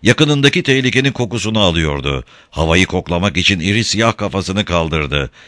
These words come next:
Burnu ıslak ve parlaktı. Ağzından sular akıyordu. İrileşen burun delikleri birer çukura dönüştü ve boğa havayı uzun uzun kokladı.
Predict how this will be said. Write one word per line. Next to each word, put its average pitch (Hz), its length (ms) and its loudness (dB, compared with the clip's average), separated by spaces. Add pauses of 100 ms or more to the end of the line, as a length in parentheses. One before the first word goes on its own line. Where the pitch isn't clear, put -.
(160)
Burnu 151 240 2
ıslak 135 460 0
ve 127 100 2
parlaktı. 90 680 0 (140)
Ağzından 95 540 0
sular 101 320 0
akıyordu. 73 680 -4 (540)
İrileşen 87 680 2
burun 117 260 0
delikleri 95 460 2
birer 98 240 2
çukura 95 380 -2
dönüştü 92 420 -2
ve 92 200 0
boğa 98 320 2
havayı 104 360 2
uzun 110 260 -2
uzun 98 260 -2
kokladı. 76 640 -4